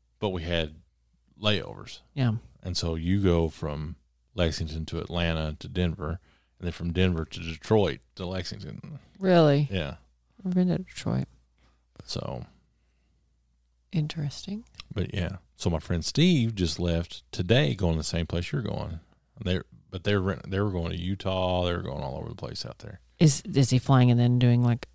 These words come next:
Speaker 2: traveling out there?
Speaker 1: Yeah.
Speaker 2: I don't know what we're doing. I have no, I, no idea what we're doing. I really don't have any expectations. Um,
Speaker 1: Just chill.
Speaker 2: that, yeah, honestly, like, I kind of, that's how I operate. Um,
Speaker 1: Go with the flow.
Speaker 2: Yep.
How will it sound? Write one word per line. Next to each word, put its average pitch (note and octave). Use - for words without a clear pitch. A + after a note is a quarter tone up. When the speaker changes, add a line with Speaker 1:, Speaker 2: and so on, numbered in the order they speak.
Speaker 2:
traveling B2
out C#3
there? C3
Speaker 1:
Yeah. A2
Speaker 2:
I -
don't F#3
know B2
what C3
we're G#2
doing. -
I D3
have B2+
no, C3+
I, B2+
no C3+
idea E3
what -
we're G#3
doing. D#3
I C#3
really D3
don't D#3
have D3+
any D3
expectations. D3
Um, A#2
Speaker 1:
Just -
chill. F2
Speaker 2:
that, D#3+
yeah, D#3
honestly, C3+
like, C3
I C3+
kind B2+
of, A2+
that's A#2+
how B2+
I A2+
operate. C#3+
Um, A#2+
Speaker 1:
Go F2
with D#2
the -
flow. F2
Speaker 2:
Yep. E3